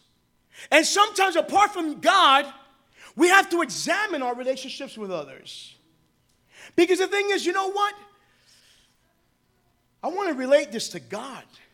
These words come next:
Amen? I, I want you to understand, it's not a secret. But in my life, in my personal life,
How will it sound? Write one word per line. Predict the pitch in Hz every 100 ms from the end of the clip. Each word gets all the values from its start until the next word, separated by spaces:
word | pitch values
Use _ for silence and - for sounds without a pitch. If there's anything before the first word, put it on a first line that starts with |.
| 131
Amen? | 147 160 262 277 190
I, | 151 180
I |
want | 214 349
you | 285
to |
understand, | 196 - 262
it's | 175 277
not | 311
a | 220
secret. | - 339 339 - - _ _ _ _ _ _ _ _ _ _ _ _ _
But | 262
in | 311
my | 311 392
life, | 403 403 359 220 240
in | 247
my | 359 415
personal | - 370 370 320 311
life, | 285 269 185 - -